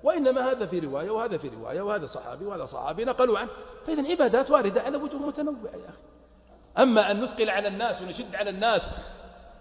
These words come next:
يا تقولها كل، بعض الناس إلى الآن والله يقول: "إذا رأيت ورقة أذكار الصباح والمساء"، يقول: "مليت"، يقول، يقول: "حاولت أمل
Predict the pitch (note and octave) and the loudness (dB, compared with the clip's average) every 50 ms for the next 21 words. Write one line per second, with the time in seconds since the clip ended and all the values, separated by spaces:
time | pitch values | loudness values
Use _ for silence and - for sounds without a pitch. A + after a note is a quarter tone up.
0 | - - - - - D3 G3 C#4 C4+ - C#4 A#3 D4+ D#4 C4+ C4+ C4+ C4+ D#4 D4 | -20 -20 -20 -4 6 10 12 12 12 12 10 8 8 8 10 8 8 6 2 0
1 | - A#3+ - - B3 A#3+ A#3+ C#4+ D4 - - C#4+ D4+ D4+ C#4+ - A#3 A#3 A#3 C4+ | 4 6 6 8 8 8 10 10 8 8 8 10 10 10 12 12 10 10 10 10
2 | D4+ - - - - - - - - - - E3 A3 A#3+ A#3 A#3 D4+ D#4+ A#3 B3+ | 8 4 0 -6 -8 -8 -10 -12 -12 -4 4 8 8 8 10 10 10 10 10 8
3 | B3+ A3 B3+ B3 B3+ B3+ C4+ C4 C4+ C4+ C#4+ B3+ A#3+ B3+ B3+ B3 B3 A#3+ - A3 | 4 2 0 2 6 8 8 8 8 8 8 8 8 8 6 6 6 2 0 0
4 | G#3+ G#3+ F3 - B3 C4+ B3 - - A3+ A#3 C4 F#3 G3+ A3 F#3+ F#3 E3 D3+ G#3+ | -2 -4 -2 0 0 2 2 2 2 4 4 4 4 4 2 0 0 -2 -2 -2
5 | G#3+ - G#3+ D#4 D#4+ D4+ - F#3 G3 G#3+ C4 D4+ F4 E4 D#4 - C#4 C#4 - - | -4 -2 0 0 0 0 -2 -2 -2 0 0 0 -2 -4 -6 -8 -10 -12 -12 -14
6 | - - - - - - - - - - - - G#3 C4 D4 B3+ - D#4 E4 E4 | -16 -18 -20 -20 -20 -20 -20 -20 -20 -20 -16 -8 -2 -2 -2 2 6 10 10 10
7 | E4 E4 E4 - - - F4 G4 F#4+ F4 C4+ | 10 10 6 4 6 6 6 6 6 4 0